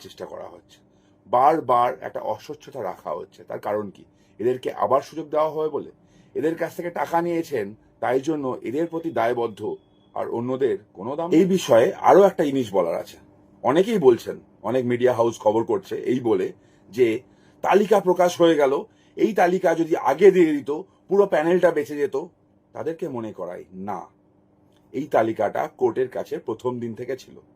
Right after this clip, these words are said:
কোর্ট বলেছিল, এই তালিকাটাই কি একমাত্র অযোগ্য তালিকা, বাদ বাকি সব অযোগ্য? কমিশন বলতে পারেনি। সিবিআই বলেছিল, সম্পূর্ণ ওএমআর রিকভার করা সম্ভব হয়নি, সুতরাং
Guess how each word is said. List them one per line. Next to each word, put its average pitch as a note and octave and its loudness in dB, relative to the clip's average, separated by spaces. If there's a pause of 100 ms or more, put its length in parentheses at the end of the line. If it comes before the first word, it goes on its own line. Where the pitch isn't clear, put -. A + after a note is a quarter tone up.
(460)
কোর্ট E3 4
বলেছিল, B2+ 2 (220)
এই C3+ -4
তালিকাটাই D3 -2
কি D#3 -14
একমাত্র D#3 -8 (640)
অযোগ্য D#3+ 2
তালিকা, E3 -2
বাদ A#2 -2
বাকি C3 -4
সব C3+ -6
অযোগ্য? A#2 -6 (400)
কমিশন B2 -6
বলতে F#2+ -4
পারেনি। E2 -14 (500)
সিবিআই G3+ 4
বলেছিল, C3+ 0 (340)
সম্পূর্ণ F3 0
ওএমআর C#3+ 0
রিকভার C3 -2
করা B2 -2
সম্ভব C3+ -2
হয়নি, C3+ -6 (340)
সুতরাং F3+ 0